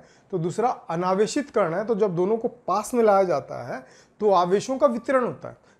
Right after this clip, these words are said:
चार्ज का डिस्ट्रीब्यूशन होता है। तो चार्ज का डिस्ट्रीब्यूशन कितना होता है, डिपेंड किस पे करता है, वो दोनों बॉडी पे करता है। अगर दोनों के दोनों बॉडी एक जैसे हैं तो चार्ज डिस्ट्रीब्यूशन सेम होगा, ठीक।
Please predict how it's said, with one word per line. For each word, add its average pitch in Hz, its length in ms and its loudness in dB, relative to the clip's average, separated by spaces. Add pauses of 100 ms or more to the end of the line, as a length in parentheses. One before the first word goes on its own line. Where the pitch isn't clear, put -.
(140)
चार्ज 214 320 0
का 269 160 0
डिस्ट्रीब्यूशन 233 640 -2
होता 113 280 -16
है। 117 60 -20 (300)
तो 202 80 -2
चार्ज 208 340 0
का 277 80 0
डिस्ट्रीब्यूशन 247 540 -2
कितना 240 280 -4
होता 254 200 0
है, 214 60 0
डिपेंड 214 280 2
किस 226 140 -6
पे 240 140 0
करता 208 300 -2
है, 269 160 -6 (280)
वो 226 120 6
दोनों 185 380 4
बॉडी 160 240 0
पे 151 160 -8
करता 120 300 -14
है। 127 80 -16 (240)
अगर 196 260 4
दोनों 196 300 0
के 262 120 -4
दोनों 214 340 -2
बॉडी 226 320 0 (120)
एक 247 220 0
जैसे 170 320 2
हैं 185 180 -8
तो 247 120 -8
चार्ज 196 280 0
डिस्ट्रीब्यूशन 208 540 -8
सेम 233 340 0
होगा, 113 240 -12 (840)
ठीक। 233 280 -2